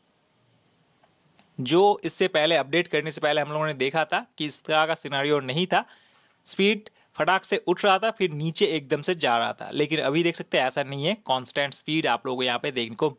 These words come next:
मिल रहा है। अब हम लोग चेक करते हैं My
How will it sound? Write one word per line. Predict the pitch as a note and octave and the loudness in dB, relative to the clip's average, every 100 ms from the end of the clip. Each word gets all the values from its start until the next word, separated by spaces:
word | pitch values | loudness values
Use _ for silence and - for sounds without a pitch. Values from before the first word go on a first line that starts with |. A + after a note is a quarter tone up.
| A#2+ | -8
मिल | B2 B2+ | -4 -4
रहा | G#2 | -4
है। | E2+ - _ _ _ _ _ _ _ _ _ - _ _ _ _ _ - _ _ _ | -8 -16 _ _ _ _ _ _ _ _ _ -20 _ _ _ _ _ -20 _ _ _
अब | E3 G3 | 4 6
हम | F3 F3+ | 4 4
लोग | G3 G3+ _ - | 0 0 _ -4
चेक | D3 - | -2 -2
करते | C#3+ - D#3+ | -4 0 2
हैं | A3+ - B2 | 0 -2 0
My | C3 | 2